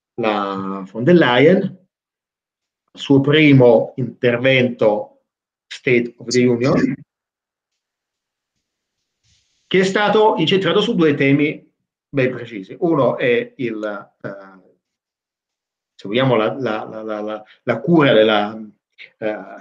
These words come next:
della, di una transizione ecologica efficace, e l'altro invece il digitale. Entrambi visti come strumenti per una maggiore equità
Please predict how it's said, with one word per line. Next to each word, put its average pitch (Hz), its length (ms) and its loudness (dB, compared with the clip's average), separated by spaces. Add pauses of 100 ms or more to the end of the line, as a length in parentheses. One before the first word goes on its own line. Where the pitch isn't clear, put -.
(320)
della, 127 320 0
di 143 120 -4
una 135 100 6
transizione 143 640 2
ecologica 139 920 4
efficace, 135 580 -2
e 170 80 -2
l'altro 123 440 0
invece 110 420 -4
il 107 580 -6
digitale. 107 520 -10
Entrambi 165 580 4
visti 160 720 4 (480)
come 135 240 4
strumenti 120 960 -2 (260)
per 117 680 4
una 120 340 0
maggiore 135 420 0
equità 120 640 -2